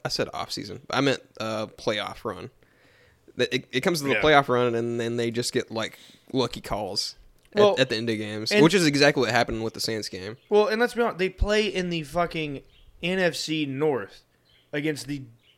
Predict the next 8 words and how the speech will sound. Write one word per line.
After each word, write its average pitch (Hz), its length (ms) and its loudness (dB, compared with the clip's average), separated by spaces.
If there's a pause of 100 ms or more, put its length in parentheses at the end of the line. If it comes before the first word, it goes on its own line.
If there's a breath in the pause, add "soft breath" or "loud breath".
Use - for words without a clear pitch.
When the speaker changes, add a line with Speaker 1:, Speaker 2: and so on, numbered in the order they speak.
Speaker 2:
you 147 160 -4
know, 117 100 -8
Detroit 180 420 2
Lions, 160 360 2
who 151 120 0
are 143 120 2
perennial 170 640 2
losers, 117 560 -2